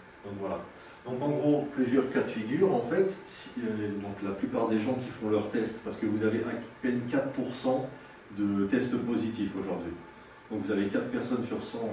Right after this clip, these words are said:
à qui on va trouver du, du, du, du sang dans les selles. Euh, si on trouve du sang, ça ne veut pas dire qu'il y a un cancer. L'idée, c'est qu'en fait, on va renvoyer les gens, euh, faire un examen qu'on appelle une coloscopie.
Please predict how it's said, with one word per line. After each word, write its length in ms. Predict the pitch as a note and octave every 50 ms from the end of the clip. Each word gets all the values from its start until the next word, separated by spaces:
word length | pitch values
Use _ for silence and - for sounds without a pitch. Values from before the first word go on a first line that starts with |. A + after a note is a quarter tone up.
| F#2+
à 100 | F#2 -
qui 100 | - A2
on 220 | G#2 G2 F#2+ F#2 F#2
va 80 | F2+
trouver 280 | F2 - - G2 G2 G2+
du, 1200 | F#2+ F2+ F2 F2 E2+ E2+ E2+ F2 F2 F2 E2+ E2+ E2+ E2+ - - - - - - - - - F#2
du, 100 | F2 F2
du, 340 | F2 F2 F2+ F#2 F2+ F2+ F#2+
du 60 | F#2+
sang 200 | F#2+ - A2 G#2+
dans 140 | G2+ F#2+ F#2
les 80 | F#2+ F#2
selles. 280 | F#2+ C3 D#3 F3 - - - - - - - - - - - - - -
Euh, 260 | G2 F#2+ G2 G2 G2 -
si 180 | - - - E3
on 80 | D3
trouve 200 | D3 - C3 A2
du 120 | G#2+ G#2 G#2
sang, 160 | - D#3+ D#3+
ça 140 | - - -
ne 40 |
veut 60 | A2+ A2+
pas 100 | A#2 A2
dire 140 | - A2+ A#2 -
qu'il 100 | A#3 A#3
y 40 |
a 20 | A#3
un 40 | -
cancer. 260 | B3+ - - - - - - - - - - - - - - - - - - - -
L'idée, 400 | G#2+ A2 G#2+ G#2+ A#2+ C#3 - -
c'est 160 | - - -
qu'en 180 | A2+ A2 G2+ F#2+
fait, 300 | - B2+ C3 D3 - - G#2+ G2+
on 100 | G2+ G2
va 80 | F#2+
renvoyer 560 | F#2+ G2 - B2 B2+ A2+ A#2 A2 A2+ A#2 A#2+
les 220 | A2 A2 A2 G#2+ G#2
gens, 260 | G#2 A2+ A#2 A2 G#2+ - - - - - - - - - - - G2+
euh, 300 | G2 F#2+ F#2+ F#2+ F#2+ F#2+
faire 200 | F#2+ - A#2 A2
un 100 | A2 G#2
examen 340 | G#2 G2+ G2 A2 A2 A2+ A#2 A2
qu'on 160 | - G2+ F#2+ F#2
appelle 200 | F#2 - G2+ G2+
une 160 | G2+ G2 -
coloscopie. 560 | G#2+ G2 G2 F#2+ - - - - - C4+ -